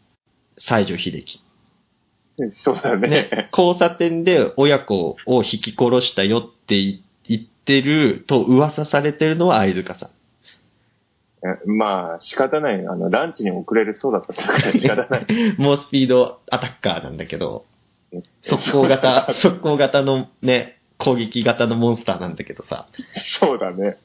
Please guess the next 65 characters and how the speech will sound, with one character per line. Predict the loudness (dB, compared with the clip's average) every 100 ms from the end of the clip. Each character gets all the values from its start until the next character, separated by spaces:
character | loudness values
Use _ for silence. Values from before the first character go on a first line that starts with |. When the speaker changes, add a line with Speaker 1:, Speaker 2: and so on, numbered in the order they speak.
| _
Speaker 1:
そ | 2
の | 2 0
人 | -6 -4 -2 -4 -6
も、 | 0 2 2 -2 -10 _ -4
や | -2
っ |
ぱ | 0
り | -2
そ | -2
の、 | -4 -6 -6 -10 _
天 | -2 0 0
下 | -2 -4
り | -4 -4 -6 -6
な | -6
の | -6
か | -8 -10
わ | -10
か | -10
ん |
な | -10
い | -12
け | -4
ど、 | -2 -2 -4 -16 _ -20 -20 _ -4
Speaker 2:
う |
ん | -2
う |
ん | -2 -4
う | -2
ん。 |
Speaker 1:
ま | -2
あ、 | -2 -4 _ _ _ _ _
す | -4 0
ご | 2 0
い |
い | -2 -4
い | -8 _ _ _
位 | -10
置 | -8 -8
ま | -6
で | -8
い | -8
て、 | -4 0 0 -2 -10 _ -4
で、 | 0
い | 2
ろ | 2
い | 2
ろ | 0 -4 -12 -8
顧 | -2 0
問 | 0 -4
と | -8
し | -8
て | -8 -10 _
い | -4
ろ | -2
ん | -2
な |
企 | -6 -6 -6
業 | -6 -8
と | -12
か | -14 -14
と、 | -14 -16 _ _ _ _ _ _ _
ね、 | -2 0 0
大 | -4 -4
き | -6
い | -6 -8